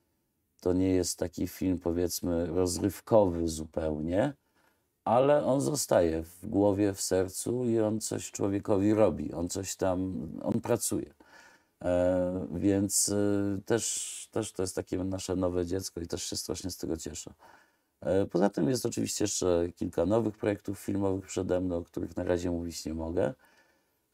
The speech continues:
Ale ta wystawa, którą szykuję, to jest coś, co mi teraz zajmuje głowę, ponieważ, e, w związku z ostatnimi wydarzeniami,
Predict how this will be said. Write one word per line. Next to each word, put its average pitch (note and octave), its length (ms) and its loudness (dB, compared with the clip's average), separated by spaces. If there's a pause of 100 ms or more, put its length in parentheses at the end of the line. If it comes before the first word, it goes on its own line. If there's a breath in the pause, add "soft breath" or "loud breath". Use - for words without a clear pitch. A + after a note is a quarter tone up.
(160)
Ale A2 200 4
ta B2 140 4
wystawa, D3+ 420 4
którą C3+ 260 0
szykuję, C3+ 420 -2
to B2 100 -2
jest B2 160 -2
coś, A#2+ 140 -2
co A#2+ 180 -2
mi A2 100 0
teraz G#2 320 4
zajmuje F2+ 460 0
głowę, G#2+ 360 2
ponieważ, F#2+ 720 -4
e, F2 240 2
w F2+ 60 -4
związku F2+ 440 -4
z F2 100 -4
ostatnimi E2+ 560 -4
wydarzeniami, E2 800 -2